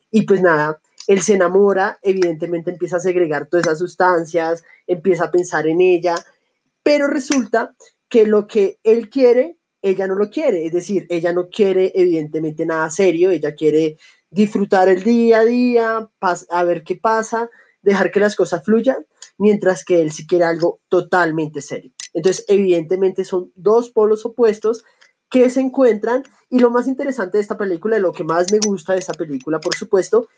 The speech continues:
es que su, eh, desarrollo no es lineal, no es una secuencia cronológica con una visión aristotélica,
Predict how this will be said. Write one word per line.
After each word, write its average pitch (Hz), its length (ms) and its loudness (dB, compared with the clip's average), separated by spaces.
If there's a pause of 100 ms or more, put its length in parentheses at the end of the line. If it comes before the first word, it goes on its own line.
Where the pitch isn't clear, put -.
(200)
es 220 200 2
que 233 220 2 (340)
su, - 520 0 (200)
eh, 208 400 2 (340)
desarrollo 226 840 2 (220)
no 226 260 4
es 220 180 4
lineal, 233 640 -4 (360)
no 208 240 2
es 208 180 0
una 220 340 0
secuencia 190 540 -4
cronológica 185 800 -2
con 196 300 -2 (240)
una 185 480 0
visión 196 440 -2
aristotélica, 226 880 0